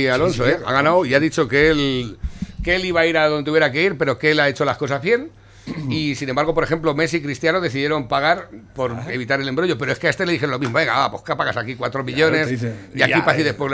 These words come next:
Speaker 2: yo no voy a
Speaker 1: no,
Speaker 2: pagar
Speaker 1: no,
Speaker 2: nada
Speaker 1: no,
Speaker 2: porque no me salen los
Speaker 1: no me salen
Speaker 2: cojones".
Speaker 1: los cojones. Porque yo he hecho todo bien y lo puedo demostrar, y punto pelota.
Speaker 2: Ahí lo tenemos.
Speaker 1: Ahí
Speaker 2: Tengo un
Speaker 1: está.
Speaker 2: artículo por ahí, te
Speaker 1: Sí,
Speaker 2: lo
Speaker 1: sí.
Speaker 2: tengo por ahí el artículo.
Speaker 1: Pero lo que decía, que lo, lo condenaron mediáticamente por ladrón, por, ¿no?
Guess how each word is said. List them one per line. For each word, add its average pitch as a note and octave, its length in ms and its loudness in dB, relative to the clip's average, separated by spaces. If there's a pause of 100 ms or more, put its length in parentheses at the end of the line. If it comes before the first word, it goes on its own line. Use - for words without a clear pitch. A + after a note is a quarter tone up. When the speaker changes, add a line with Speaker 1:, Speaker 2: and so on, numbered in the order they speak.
(140)
Speaker 2:
yo C#3+ 60 4
no E3 80 4
voy E3 60 8
a D#3 40 6
Speaker 1:
no, D3+ 40 2
Speaker 2:
pagar D3 200 6
Speaker 1:
no, C#3+ 60 4
Speaker 2:
nada E3+ 100 6
Speaker 1:
no, - 20 4
Speaker 2:
porque D3 140 4
no C#3 80 4
me C#3 60 4
salen C3 160 4
los A2+ 100 0
Speaker 1:
no C#3 80 -2
me C3 60 -2
salen A#2 200 -2
Speaker 2:
cojones". G#2+ 460 -8
Speaker 1:
los - 80 -12
cojones. - 560 -10
Porque B2+ 240 2
yo E3 80 6
he - 20 4
hecho D3 240 2
todo C#3 160 2
bien F3 300 4
y D3+ 60 -2
lo C#3+ 120 0
puedo D#3 160 4
demostrar, B2 540 0
y C3 80 -4
punto C#3+ 340 -4
pelota. A#2 480 -4
Speaker 2:
Ahí C3 160 2
lo D#3 100 2
tenemos. C#3 240 2
Speaker 1:
Ahí D3 100 8
Speaker 2:
Tengo E3+ 120 8
un G3+ 60 10
Speaker 1:
está. F3 80 10
Speaker 2:
artículo F3 340 4
por C#3+ 120 4
ahí, F#3+ 100 0
te - 160 -4
Speaker 1:
Sí, - 80 -2
Speaker 2:
lo - 100 0
Speaker 1:
sí. B2 60 -2
Speaker 2:
tengo D#3+ 160 2
por D#3 100 4
ahí D#3 80 4
el C#3+ 80 4
artículo. A#2 380 0
Speaker 1:
Pero C#3 240 8
lo C#3+ 120 6
que A#2+ 100 0
decía, C#3+ 440 4 (260)
que B2+ 360 4
lo, B2 240 0
lo B2 180 -2
condenaron B2+ 560 2
mediáticamente D#3 840 2
por C3+ 260 0
ladrón, D3 540 2
por, B2+ 140 -4
¿no? F3+ 260 -4